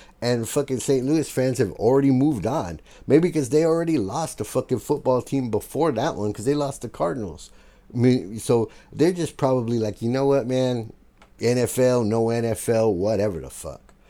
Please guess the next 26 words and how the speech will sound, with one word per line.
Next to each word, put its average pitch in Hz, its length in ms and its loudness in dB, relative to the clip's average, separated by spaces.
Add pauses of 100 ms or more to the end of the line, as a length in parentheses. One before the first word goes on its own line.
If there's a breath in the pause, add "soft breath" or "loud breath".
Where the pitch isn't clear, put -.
(260 soft breath)
Well, 95 160 0
we're 127 280 4
not 104 480 -2
like 82 260 -12
that. 69 300 -18 (300)
We 98 280 -2
fucking 82 460 -2
care, 104 360 0
and 98 160 -6
we 127 140 -2
still 156 320 0
care 85 300 -6
three 123 240 -6
fucking 127 340 -4
years 123 220 -2
later, 127 260 0
whatever 120 240 0
the 110 80 0
fuck - 280 -8
it 120 60 -4
is, 127 200 -2 (280 loud breath)
and 139 300 -2
we'll 151 400 6
always 123 760 -2
care. - 440 -12 (580 soft breath)
So, 120 680 4